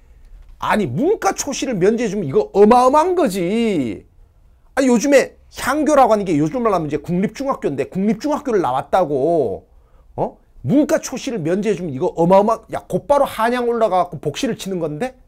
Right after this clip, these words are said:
이거는, 이건 동그라미 사 번은 거기다가 장난을 쳐놓은 거죠. 그래서 이제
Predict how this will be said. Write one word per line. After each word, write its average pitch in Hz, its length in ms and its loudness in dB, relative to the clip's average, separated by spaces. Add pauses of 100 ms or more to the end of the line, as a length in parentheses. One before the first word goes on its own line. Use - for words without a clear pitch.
(680)
이거는, 196 560 -4 (840)
이건 202 200 -2
동그라미 247 260 0
사 214 220 0
번은 202 340 -2 (200)
거기다가 233 400 0
장난을 135 440 -6
쳐놓은 165 300 -12
거죠. - 640 -18 (280)
그래서 143 220 -10
이제 147 180 -4